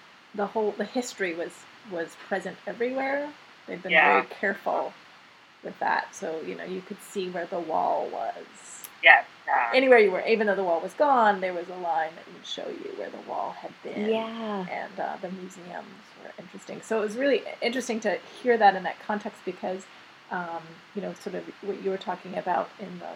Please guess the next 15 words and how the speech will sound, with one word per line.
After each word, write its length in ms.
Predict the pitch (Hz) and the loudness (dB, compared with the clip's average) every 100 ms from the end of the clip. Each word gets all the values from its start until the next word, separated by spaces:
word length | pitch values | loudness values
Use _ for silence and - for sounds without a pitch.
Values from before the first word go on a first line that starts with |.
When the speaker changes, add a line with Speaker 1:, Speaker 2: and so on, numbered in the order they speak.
| - - | -12 -12
Speaker 1:
sixties 320 | 202 190 185 | -10 -8 -8
was 120 | 185 | -10
sort 200 | - 175 | -10 -10
of, 100 | 165 - | -10 -12
you 60 | 165 | -16
know, 60 | - | -16
like, 140 | - | -14
the 160 | - - | -14 -14
secret 240 | - - 170 - | -14 -12 -12 -6
police 640 | 226 277 240 190 - - | -2 0 2 0 -4 -10
and 120 | 165 165 | -10 -8
the, 120 | - - - - - | -12 -12 -20 -20 -14
and 80 | - | -10
the 60 | |
being 280 | 190 185 180 | -6 -4 -6